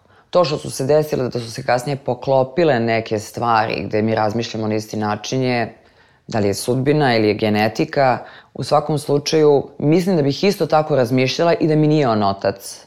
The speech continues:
Jer postoje ljudi koji imaju pristup kako se rodiš, takav si, da li si u sirotištu ili se rodiš u porodici,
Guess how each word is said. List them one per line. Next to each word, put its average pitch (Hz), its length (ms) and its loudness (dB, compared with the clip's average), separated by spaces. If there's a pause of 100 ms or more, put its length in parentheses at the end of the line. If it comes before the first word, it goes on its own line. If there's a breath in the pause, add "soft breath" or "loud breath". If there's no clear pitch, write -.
(280)
Jer 127 300 0
postoje 131 300 -4
ljudi 131 220 -2
koji 131 180 -4
imaju 131 300 -2
pristup 120 440 -4 (220 loud breath)
kako 117 280 -2
se - 180 -4
rodiš, 110 260 0
takav 107 340 -4
si, 120 220 -6
da 107 120 0
li 107 120 2
si - 140 -8
u 104 40 -6
sirotištu - 640 -4
ili 110 100 -4
se - 160 -8
rodiš 107 300 -6
u - 40 -12
porodici, 131 640 -4